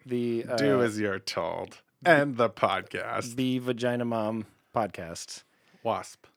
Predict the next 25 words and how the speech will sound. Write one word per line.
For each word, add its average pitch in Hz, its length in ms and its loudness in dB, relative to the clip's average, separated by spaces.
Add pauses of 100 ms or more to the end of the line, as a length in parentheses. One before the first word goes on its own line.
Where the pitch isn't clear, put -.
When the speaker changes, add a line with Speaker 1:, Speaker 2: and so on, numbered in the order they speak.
(220)
Speaker 1:
Wasp, 110 400 -2
whatever. 92 540 -6 (140)
Speaker 2:
Giant 113 380 0
wasp. - 340 -12 (120)
Speaker 1:
Giant 127 400 0
wasp 110 420 -4
nest 104 340 -6
vagina 98 360 -6
mom. 85 260 -12 (100)
Speaker 2:
'Cause 120 140 -6
they 113 100 -2
could 107 160 -8
sting 123 240 -8
you 113 80 -4
multiple 110 380 -8
times 110 320 -6
without 101 240 -8
losing 110 300 -4
their 98 100 -6
stinger, 107 480 -8
so 110 140 -10
that's 117 140 -6
how 113 80 -2
you 107 140 -2
know. 110 280 -4